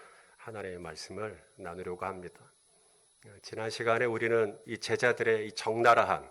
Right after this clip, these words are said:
너무나 부족한, 아, 그런 모습들, 좀 실망스러운 모습들, 아, 우리가 좀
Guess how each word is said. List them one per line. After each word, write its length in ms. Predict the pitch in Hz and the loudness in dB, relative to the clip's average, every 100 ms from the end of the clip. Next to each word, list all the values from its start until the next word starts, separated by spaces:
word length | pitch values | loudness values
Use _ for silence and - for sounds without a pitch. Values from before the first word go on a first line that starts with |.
| - _ _ _ _ | -20 _ _ _ _
너무나 420 | 107 101 110 113 | -10 -6 -2 -2
부족한, 840 | - 117 120 - - - 101 71 - _ _ _ _ _ _ - | -4 -6 -4 -6 -10 -8 -8 -8 -14 _ _ _ _ _ _ -16
아, 220 | 82 80 | -16 -10
그런 240 | - 107 | -2 -2
모습들, 580 | 98 98 - - 87 - - _ _ | 0 0 -2 -10 -12 -12 -18 _ _
좀 160 | - 87 | -14 -8
실망스러운 880 | - 143 139 139 139 120 104 82 - _ _ _ - | -4 2 4 4 2 2 2 -2 -10 _ _ _ -8
모습들, 580 | 92 - - 92 98 - _ _ _ - | -8 -8 -12 -14 -14 -16 _ _ _ -18
아, 140 | 92 85 | -16 -12
우리가 200 | 90 87 | -12 -10
좀 260 | 82 87 | -12 -14